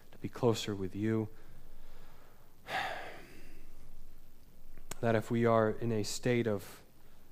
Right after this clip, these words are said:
maybe depression, maybe rightfully so, maybe there's things going on in our lives that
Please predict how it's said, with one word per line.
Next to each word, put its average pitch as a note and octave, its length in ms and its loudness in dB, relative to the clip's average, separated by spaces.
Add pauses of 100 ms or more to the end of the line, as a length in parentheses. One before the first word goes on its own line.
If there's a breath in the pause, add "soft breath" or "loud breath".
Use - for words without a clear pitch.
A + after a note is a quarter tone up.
(120)
maybe B2 160 -4
depression, G2+ 640 -2 (560)
maybe A#2+ 200 -4
rightfully A#2 400 0
so, G#2 260 -2
maybe G2+ 220 -2
there's A2+ 260 -4
things A2 240 -2
going G#2 320 2
on G2+ 80 2
in G2+ 60 2
our G2 120 2
lives G2+ 380 -2
that G2 140 -4